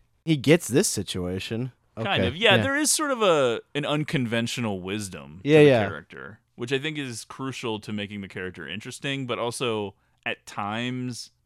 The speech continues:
Speaker 2: can make the character verge on unrealistic, but it doesn't get too bad except for that one
Speaker 1: Yes.
Speaker 2: bit of dialogue I
Speaker 1: Right.
Speaker 2: pointed out towards the end,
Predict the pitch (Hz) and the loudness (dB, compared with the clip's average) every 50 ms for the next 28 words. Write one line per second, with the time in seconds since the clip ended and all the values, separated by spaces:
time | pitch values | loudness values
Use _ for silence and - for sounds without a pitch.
0 | _ - - 117 107 107 107 107 101 - 113 110 107 - - 117 107 104 95 - | _ -10 -6 -6 -4 -4 -4 -6 -8 -10 -10 -10 -8 -6 -4 -4 -4 -4 -4 -6
1 | 104 95 92 87 98 95 95 98 101 95 104 101 98 98 95 98 98 95 92 90 | -8 -10 -8 -6 -6 -4 -4 -4 -4 -4 -6 -6 -6 -6 -6 -8 -8 -8 -8 -8
2 | 87 92 95 - - 143 131 - _ 131 117 123 147 156 226 233 233 240 185 156 | -8 -8 -8 -8 -8 -8 -8 -8 _ -8 -8 -8 -4 -2 -2 -2 0 -2 -2 -2
3 | - - - - 143 120 107 110 104 104 104 98 - - 147 135 - 160 135 120 | -4 -6 -6 -6 -6 -4 -2 0 0 2 0 0 -2 -2 -4 -4 -2 -2 0 0
4 | 104 76 85 95 95 98 101 139 135 127 123 120 110 117 - - - - - - | 0 -2 -6 -10 -6 -2 2 6 6 8 8 6 4 4 2 0 -2 -4 -6 -10
5 | - 110 113 117 107 107 98 98 107 101 101 98 98 95 92 120 113 101 92 87 | -12 -6 -4 -4 -2 -4 -4 -2 0 0 2 2 0 2 4 4 6 6 4 2
6 | - 104 95 95 90 92 90 87 - - 98 90 82 90 90 87 87 92 92 90 | -4 -8 -8 -8 -8 -8 -10 -10 -10 -12 -12 -12 -12 -12 -10 -10 -8 -8 -8 -8
7 | 87 87 85 | -10 -12 -12